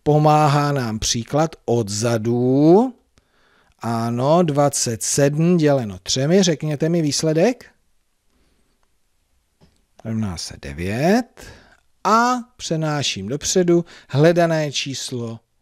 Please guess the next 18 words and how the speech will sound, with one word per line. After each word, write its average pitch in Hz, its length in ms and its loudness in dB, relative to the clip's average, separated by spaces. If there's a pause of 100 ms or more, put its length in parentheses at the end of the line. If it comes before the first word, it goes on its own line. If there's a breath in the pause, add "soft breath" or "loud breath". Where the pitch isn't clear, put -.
(120)
je - 200 -18 (220)
devět. 190 920 2 (1040)
Devět 151 440 2
krát 87 360 -14
tři 117 300 -6
rovná 101 360 -10
se 90 220 -10 (160)
dvacet 90 420 -10
sedm. 127 440 -4 (380 loud breath)
Tak 127 220 -2
a 110 60 -4
ještě 120 420 -2
žlutě, 127 460 0
abych 180 240 2
nezapomněl. 175 760 2
No 143 180 -4
a 104 60 -8
devítka 185 880 2